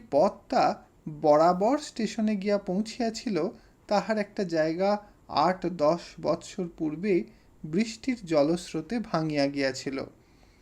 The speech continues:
সেই অবধি ভাঙনটা ক্রমাগত দীর্ঘতর এবং গভীরতর হইয়া উঠিয়াছে, প্রায় জল জমিয়া থাকে।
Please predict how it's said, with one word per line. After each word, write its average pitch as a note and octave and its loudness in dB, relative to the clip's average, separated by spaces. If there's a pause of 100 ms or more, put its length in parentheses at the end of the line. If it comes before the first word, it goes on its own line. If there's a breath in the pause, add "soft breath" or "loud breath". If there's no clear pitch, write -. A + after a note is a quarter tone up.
(180 soft breath)
সেই C#4 6
অবধি A3+ 0 (340 loud breath)
ভাঙনটা F#3 0
ক্রমাগত G#3 -2
দীর্ঘতর F3+ -2
এবং E3 -2
গভীরতর D3 -4
হইয়া C#3 0
উঠিয়াছে, C3+ -4 (580 soft breath)
প্রায় A3+ 6 (300)
জল E3 8
জমিয়া D3 0
থাকে। - -6